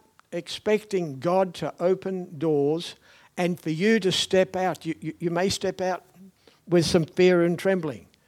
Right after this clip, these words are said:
Uh, we all do. That's how I started. Uh, y-, you know, the very first time I was asked to preach,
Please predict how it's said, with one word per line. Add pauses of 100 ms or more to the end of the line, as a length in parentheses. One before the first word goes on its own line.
(400)
Uh, (380)
we
all
do. (240)
That's
how
I
started. (540)
Uh, (480)
y-, (100)
you
know,
the
very
first
time
I
was
asked
to
preach,